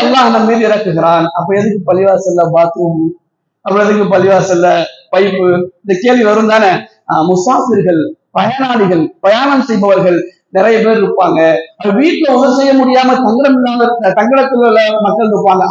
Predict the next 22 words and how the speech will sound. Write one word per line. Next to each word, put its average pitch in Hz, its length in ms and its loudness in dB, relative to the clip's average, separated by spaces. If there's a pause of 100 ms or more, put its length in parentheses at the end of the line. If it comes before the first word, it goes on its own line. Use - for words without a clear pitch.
அவங்களுக்காக 262 560 2
ஏற்பாடு 208 320 0
செய்யப்பட்டது. 180 460 0 (260)
ஆக, 190 180 0
நம்ம 190 180 2 (360)
பள்ளிவாசலுக்கு 277 640 0
வருகிற 262 360 2
பொழுது 202 300 2 (340)
வீட்டில் 302 480 0
உதவி 254 300 0
செய்து 240 260 0
விட்டு 214 260 -2
பள்ளிக்கு 202 460 0
வந்தால் 180 680 0
ஒவ்வொரு 190 400 2
எட்டுக்கும் 220 540 -2
ஒரு 190 180 0
நன்மையும் 202 520 2 (340)
குடி-, 214 200 -2
கிடைக்கிறது. 185 840 0
ஒரு 190 280 0
பாவம், 254 680 0